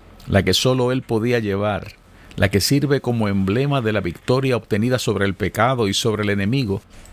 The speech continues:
también predica otra clase de cruces.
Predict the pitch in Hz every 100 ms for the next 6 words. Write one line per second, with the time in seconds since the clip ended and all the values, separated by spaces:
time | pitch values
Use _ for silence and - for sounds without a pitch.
0 | - - 147 147 190 196 180 156 185 170
1 | 165 165 156 - 131 147 127 104 95 90
2 | 90 90 - -